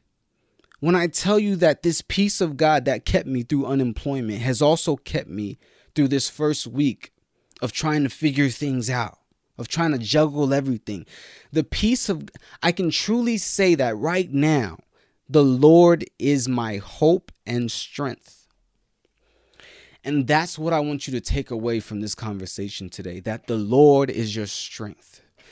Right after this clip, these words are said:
Because there's so many of us, we've got the blessing, but it's not heaven. The blessing's still gonna come with challenges.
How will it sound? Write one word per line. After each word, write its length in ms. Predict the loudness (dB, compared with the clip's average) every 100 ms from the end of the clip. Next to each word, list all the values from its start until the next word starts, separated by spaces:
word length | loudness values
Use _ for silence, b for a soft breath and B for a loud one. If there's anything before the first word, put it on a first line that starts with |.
| B -8
Because 240 | -2 0 0
there's 140 | -2
so 200 | 0 2
many 340 | 2 2 2
of 120 | 0 -4
us, 160 | -4
we've 220 | -8 -4
got 340 | 0 0 -2 -10
the 80 | -8
blessing, 720 | 0 0 0 -6 -10 -10 -18 _ _ _ _ _ _ _ _ _ _ _ _ _ -6
but 80 | -4
it's 100 | 0
not 160 | -2
heaven. 560 | -4 -8 -8 -8 -10 -14 _ _ B B B B
The 80 | -2
blessing's 460 | 4 2 4 -4 -2
still 160 | -2
gonna 200 | -2 -4
come 300 | -6 -8 -6
with 100 | -6
challenges. 1200 | -6 -4 -2 0 0 0 -4 -8 -10 -12 -14 -16